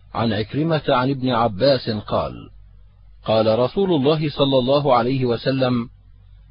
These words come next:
'إن من الشعر حكما'". قال أبو عيسى: "هذا حديث حسن صحيح". حدثنا إسماعيل بن موسى الفزاري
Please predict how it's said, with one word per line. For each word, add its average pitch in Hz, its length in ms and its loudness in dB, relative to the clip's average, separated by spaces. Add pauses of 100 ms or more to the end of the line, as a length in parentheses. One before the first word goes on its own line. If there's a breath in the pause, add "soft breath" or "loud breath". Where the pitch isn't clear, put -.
(200)
'إن 123 280 2
من 117 140 0
الشعر 135 500 0
حكما'". 80 640 -8 (840)
قال 95 240 -2
أبو 78 260 -6
عيسى: 123 400 -2 (520)
"هذا 107 380 -2
حديث 120 520 -4 (320)
حسن 110 520 -4
صحيح". - 640 -10 (1000)
حدثنا 123 680 -2
إسماعيل 131 600 0
بن 127 120 -2
موسى 123 440 0
الفزاري 120 720 -2